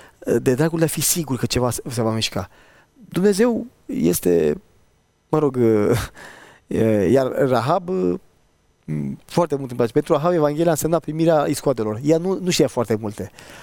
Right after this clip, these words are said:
Dar acest gest, care a fost unul riscant pentru ea și familia ei, acest gest arată că ea a avut credință, mai ales ea, ea spune foarte clar,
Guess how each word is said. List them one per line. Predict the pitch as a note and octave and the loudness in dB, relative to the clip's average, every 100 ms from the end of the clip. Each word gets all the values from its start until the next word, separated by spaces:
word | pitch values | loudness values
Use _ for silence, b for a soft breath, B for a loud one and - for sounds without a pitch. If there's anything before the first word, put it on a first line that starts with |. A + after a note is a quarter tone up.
| B | B
Dar | D3+ | -2
acest | D3 A#3 D3+ | 0 -4 -4
gest, | C3 G3 - - - b b b b b _ | 2 2 2 -6 -18 b b b b b _
care | - A2 | -4 -2
a | G#2+ | -2
fost | A2 | -4
unul | B2 B2 | -2 0
riscant | A#2 - C#3 E2+ - _ _ _ | 0 0 -2 -4 -20 _ _ _
pentru | - G2+ G2+ | -4 -2 0
ea | |
și | G2+ | -2
familia | - G2+ F2 D#2 | -2 -4 -2 -4
ei, | F#2 - _ _ _ _ - | -6 -14 _ _ _ _ -6
acest | - - E3 C3+ | -4 0 -2 0
gest | B2 D#3 - - b b b b | 0 0 -4 -16 b b b b
arată | - A#2+ C3+ - D3 - - _ _ _ _ - | -4 0 0 2 0 0 -12 _ _ _ _ -6
că | - | -2
ea | A2 A#2 | 0 2
a | D#3+ | 0
avut | C#3 D3 | -2 -2
credință, | D3 B2+ D#3 B2+ | -2 0 0 0
mai | A#2 | 0
ales | C3 | 0
ea, | B2+ | 0
ea | A2+ A2 | 0 0
spune | - B2 | -2 -6
foarte | A2 A2 - | -4 -4 -4
clar, | B2+ E3 F3 C3+ | -2 0 0 -2